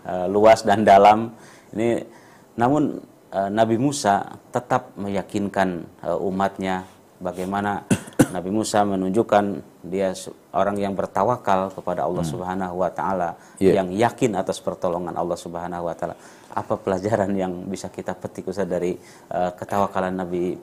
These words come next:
Speaker 1: Musa alaihissalam
Speaker 2: Iya.
Speaker 1: atas peristiwa tersebut?
Speaker 2: Orang itu kalau sudah berada di jalan Allah, semua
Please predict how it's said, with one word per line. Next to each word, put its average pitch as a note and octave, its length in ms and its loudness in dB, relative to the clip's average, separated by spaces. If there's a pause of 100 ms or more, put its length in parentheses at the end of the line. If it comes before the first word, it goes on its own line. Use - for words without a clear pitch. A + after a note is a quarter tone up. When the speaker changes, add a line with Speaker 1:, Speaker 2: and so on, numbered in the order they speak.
(120)
Speaker 1:
Musa G2 300 -4
alaihissalam F2 420 -4
Speaker 2:
Iya. A2 160 10
Speaker 1:
atas F2 140 2
peristiwa F2 400 -4
tersebut? D#2+ 400 -12 (880)
Speaker 2:
Orang D3 340 6
itu - 240 2
kalau A2+ 240 6
sudah G2 300 4
berada F2+ 800 4
di - 160 0
jalan F#2+ 380 -2
Allah, D2+ 320 -6 (400)
semua G#2+ 680 -2